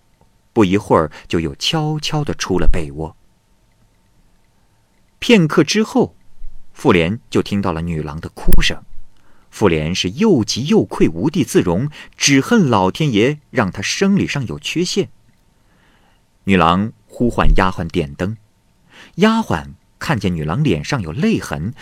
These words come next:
就问她是发生了什么事。女郎摇摇头说：“哎，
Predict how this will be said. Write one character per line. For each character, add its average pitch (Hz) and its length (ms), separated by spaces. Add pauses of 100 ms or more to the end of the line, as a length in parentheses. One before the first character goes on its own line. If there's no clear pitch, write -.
(140)
就 90 140
问 110 180
她 - 140
是 - 120
发 151 220
生 156 160
了 104 80
什 - 120
么 139 80
事。 147 280 (760)
女 95 140
郎 82 360
摇 85 180
摇 92 140
头 78 280
说 - 300 (1300)
：“哎， - 300